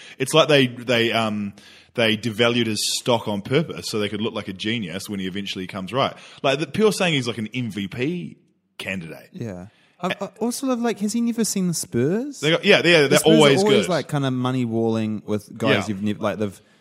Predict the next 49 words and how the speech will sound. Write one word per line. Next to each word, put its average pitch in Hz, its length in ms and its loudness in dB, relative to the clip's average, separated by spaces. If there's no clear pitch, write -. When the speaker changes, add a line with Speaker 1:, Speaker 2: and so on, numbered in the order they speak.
Speaker 1:
Yeah. 160 160 2
Speaker 2:
like, - 100 -8
Speaker 1:
They're 151 100 2
Speaker 2:
Danny 175 240 6
Speaker 1:
getting 156 240 -4
more 160 320 6
out 147 140 4
of 139 60 -2
their 139 100 2
bench 127 280 -4
than 123 80 -6
anyone 120 140 -2
has. 117 260 -2
But 190 100 -2
Speaker 2:
Yeah. 320 100 2
Speaker 1:
also, 131 420 4
these 190 280 0
guys 214 220 2
that 185 60 -2
I 175 40 2
was 156 100 0
criticising 147 400 -2
before, 107 400 -4
Pau 170 260 0
Gasol 120 640 2
and 110 100 -6
stuff - 180 -6
like 113 140 -2
that, 107 320 -2
are, 131 240 4
like, 117 300 0
good 120 200 2
regular 107 360 -2
season 113 180 -4
Speaker 2:
Oh, - 140 2
Pau 160 220 2
Speaker 1:
players. 180 140 -2
Speaker 2:
Gasol's 131 220 0
great, 110 260 4
Speaker 1:
Early 214 140 8
in 208 60 4
the 185 80 0
Speaker 2:
man. 196 60 -4
Speaker 1:
season, 143 320 0
when 123 100 -2
they're 127 100 -2
not 120 160 -2
broken 117 340 0
down 107 540 0